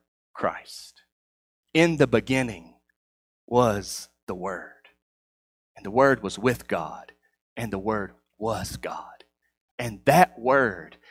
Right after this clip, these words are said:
existing for eternity past, became flesh to be like me and you, to know what we've been through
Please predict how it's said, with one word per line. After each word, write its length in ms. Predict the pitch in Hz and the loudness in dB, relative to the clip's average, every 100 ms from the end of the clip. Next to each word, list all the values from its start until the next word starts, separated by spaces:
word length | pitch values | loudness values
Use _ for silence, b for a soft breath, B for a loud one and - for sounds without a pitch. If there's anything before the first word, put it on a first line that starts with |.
| b - | b 0
existing 880 | 139 127 117 139 175 - 180 165 | 0 0 -2 4 4 2 0 -2
for 240 | 147 147 143 | 2 4 4
eternity 600 | 123 - - 165 151 131 | 2 -2 -10 -6 -2 -2
past, 880 | - - 113 85 - - - - _ _ _ _ _ _ _ _ _ _ _ _ _ _ - | -4 -4 -4 -6 -12 -16 -16 -18 _ _ _ _ _ _ _ _ _ _ _ _ _ _ -16
became 320 | - 123 92 | -10 -8 -8
flesh 800 | - 98 80 - - - - - _ _ _ _ _ _ | -4 -4 -4 -10 -14 -16 -20 -20 _ _ _ _ _ _
to 100 | - | -6
be 200 | 107 113 | 0 2
like 260 | 107 95 - | 2 0 -4
me 160 | 92 | -10
and 100 | 85 90 | -8 -10
you, 320 | 82 - - _ _ _ _ _ _ - | -12 -14 -20 _ _ _ _ _ _ -8
to 120 | 117 | -6
know 320 | 110 127 123 | 0 2 2
what 240 | 117 110 113 | -2 -4 -2
we've 240 | 110 - | -6 -6
been 220 | 104 95 | -8 -8
through 260 | - - | -12 -18